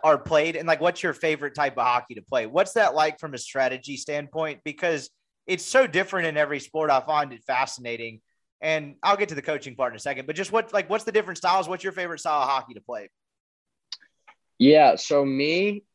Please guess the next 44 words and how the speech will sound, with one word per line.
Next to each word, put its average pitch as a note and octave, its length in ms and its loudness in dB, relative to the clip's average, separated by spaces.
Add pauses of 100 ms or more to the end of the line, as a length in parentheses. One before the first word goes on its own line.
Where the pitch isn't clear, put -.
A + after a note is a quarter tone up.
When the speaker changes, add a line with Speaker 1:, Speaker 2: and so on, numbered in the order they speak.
(120)
Speaker 2:
um, A#2+ 500 -4
I C#3 120 -2
think G3 260 -2
it's - 160 -2
changed C3+ 720 0
over A2+ 180 -4
the A2+ 80 2
last A2 360 4
few A2+ 160 -6
years. G#2 640 -4 (280)
Um, D#2+ 420 -12 (320)
I G#2+ 60 2
used C#3 320 6
to B2+ 80 0
like B2 240 2
to A#2+ 100 -6
just A2+ 300 -4
kinda A2 240 2
chip A2 380 -4
the A2+ 60 -6
puck A2+ 340 0
in A2+ 240 2
and, G2+ 160 -6 (720)
and A2+ 160 0
work A#2+ 260 2
really A2+ 240 4
hard A2 320 4
and G#2+ 140 -2
go G#2+ 160 -4
and G#2+ 120 -6
get G2+ 200 0
it A2 220 -2
and G#2+ 140 -12
try G#2+ 200 2
to G#2 80 0
be G#2 120 0
a G2 60 -4
scrappy G2+ 560 2
little G2+ 220 -2
guy. G2 340 2
But F#2 240 0 (640)
now B2 320 8
I, A#2 320 4
uh, G2 340 -4